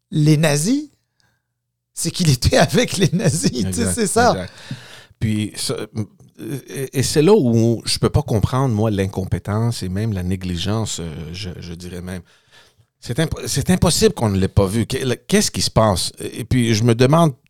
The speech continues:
Speaker 2: tellement de questions depuis vendredi dernier au sujet, euh, de,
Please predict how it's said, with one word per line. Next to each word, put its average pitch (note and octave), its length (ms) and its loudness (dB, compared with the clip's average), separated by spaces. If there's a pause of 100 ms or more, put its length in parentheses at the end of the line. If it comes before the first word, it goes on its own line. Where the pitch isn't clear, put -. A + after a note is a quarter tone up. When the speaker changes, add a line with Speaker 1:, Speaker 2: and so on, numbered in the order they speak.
(160)
Speaker 2:
tellement F#3 280 4
de - 80 -4
questions C#3 440 2
depuis C#3 520 2
vendredi A2 420 0
dernier A2+ 600 4
au G#2+ 140 2
sujet, A2+ 600 2 (1120)
euh, - 240 -16
de, - 240 -6